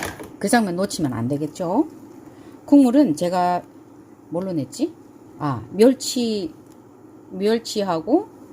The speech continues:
또, 아, 명태, 명태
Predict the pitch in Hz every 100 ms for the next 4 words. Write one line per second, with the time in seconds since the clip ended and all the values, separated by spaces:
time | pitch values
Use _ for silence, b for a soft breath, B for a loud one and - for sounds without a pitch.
0 | - - - - - - - - 143 131
1 | 123 - - 151 98 - 220 254 190 -
2 | - - - - - - - - - 220
3 | 240 - 202 190 185